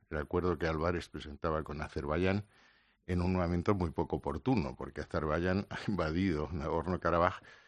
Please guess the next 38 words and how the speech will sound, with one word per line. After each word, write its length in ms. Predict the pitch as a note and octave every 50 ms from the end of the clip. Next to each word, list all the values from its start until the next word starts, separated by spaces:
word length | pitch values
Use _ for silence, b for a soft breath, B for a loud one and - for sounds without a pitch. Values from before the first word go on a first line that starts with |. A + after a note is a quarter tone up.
| B B -
y 80 | -
está 260 | - - - F#2 F#2
violando 540 | G2 A2+ A#2+ F#2 F#2+ F2+ E2+ F2+ F2 F2 F2
todos 280 | - - F2 F2 F2 F2+
los 160 | E2+ D2 D#2
derechos 360 | F2 D#2 D#2 - - E2 -
humanos. 360 | E2+ E2+ G2+ G#2+ F2+ D#2 - B B B B B B
Es 120 | - G2+ -
decir, 200 | A#2+ A#2 G2 -
cada 220 | - G2+ G2+ G#2
vez 180 | A#2 C3+ C#3+ -
que 100 | - C#3
eligen 380 | B2+ A#2+ A2 - A2 F#2+ G2+
un 80 | G2+ G2
momento, 580 | F#2+ F#2+ G2 G#2 A2+ A#2 A2+ - B2 A#2 A#2+ b b b b b b _ _ -
eh, 800 | G#2 G2 G2 F#2 F2+ F2 F2 E2+ E2+ E2 D#2+ D#2+ D#2+ D#2 - -
es 140 | A2 G2+
el 100 | A#2+ G#2
peor. 220 | - A2 A2+ A2+ - - - -
Es 80 | - F2+
decir, 280 | E2 - G2+ F2+ D#2+ -
eh, 120 | F#2+ F#2
tocarle 400 | - - G#2+ - C3 C3 B2+ B2+
las 180 | A#2 A#2+ A2 G2
narices 420 | G#2+ G#2 G2+ G#2 F#2 - G#2 -
a 60 | G2 F#2
Argelia 500 | E2+ - - E2 - C#2 B1+ C#2 - B B B B B B _ _
cuando 440 | - F#2+ F#2+ F2 F2 E2 F2 E2+ F2
hay 180 | F#2 G2 F#2
que 500 | - - A2 G#2 G2 F#2+ F#2 F2+ F2 E2+ B1+
disminuir 560 | D#2 G2 F2 - G#2 F#2 E2+ F#2+ G2+ G2+ F2
la 100 | E2+ E2+
dependencia 720 | E2+ E2+ - D#2+ E2 F2 F#2 G#2 F2+ - F#2+ F#2 F2 E2 D#2+
de, 300 | D2+ E2+ E2+ D#2+ - - -
del 300 | - - - F2+ E2 D2
gas 240 | D2+ F2 E2 - -
de 120 | F2 F2+
Rusia, 460 | - F2+ G#2+ G2 - - F2+ F#2 A2